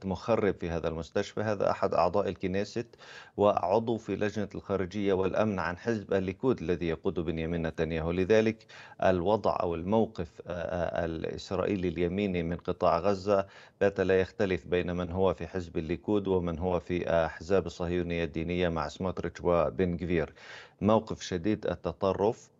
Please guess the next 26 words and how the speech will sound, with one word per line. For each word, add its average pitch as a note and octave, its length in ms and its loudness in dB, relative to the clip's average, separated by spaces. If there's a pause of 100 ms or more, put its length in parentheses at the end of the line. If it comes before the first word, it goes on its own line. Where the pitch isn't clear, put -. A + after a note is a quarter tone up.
(160)
آه، F2+ 220 -4
يرغب F2+ 540 2
باستمرار F2+ 560 -4
سفك - 320 -10
الدماء F2 400 -4
في E2 140 -6
قطاع D#2+ 420 0
غزة، F2+ 460 0 (420)
لا G2+ 480 4
يبحث G#2 280 -4
حتى A2 280 -4
عن F2 260 -2
تبرير F#2 640 -2
لارتكاب E2 680 -2
مثل F2 240 -8
هذه E2 440 -4
الجرائم، F2 640 0
قتل G#2 240 0
المدنيين، F2 720 -2
قتل F#2+ 340 -2
المئات F2+ 420 -2
من F2 140 -2
المدنيين E2+ 720 -2
وإصابتهم E2 800 -2 (540)
في G2+ 100 2
عملية F2 600 2